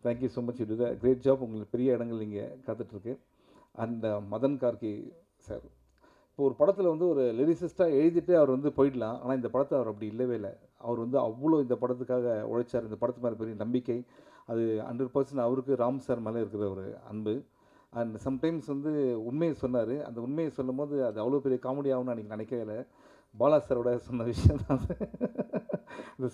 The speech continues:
ஸ்மோக் பண்ண விஷயம் சொன்னீங்களே, அதுக்கப்புறம் கூப்பிடவே இல்லை அப்படின்னீங்க. ஆனா வந்து, அவர் எவ்வளவு சீரியஸா இருந்தாலும், அவருக்குள்ள ஒரு பயங்கரமான ஒரு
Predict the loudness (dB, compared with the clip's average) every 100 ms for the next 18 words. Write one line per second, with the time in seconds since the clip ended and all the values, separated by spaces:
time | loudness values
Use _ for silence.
0 | 4 4 4 6 6 6 4 4 6 10
1 | 12 12 8 0 0 4 8 8 6 4
2 | 2 2 2 0 0 0 -4 -6 -6 -6
3 | _ _ _ -14 -14 -20 -20 -20 _ 2
4 | 4 4 6 6 8 6 2 -6 -18 _
5 | _ _ _ _ _ _ _ 2 6 6
6 | 8 10 10 8 2 4 4 4 0 2
7 | 4 4 4 4 2 0 0 0 0 0
8 | -2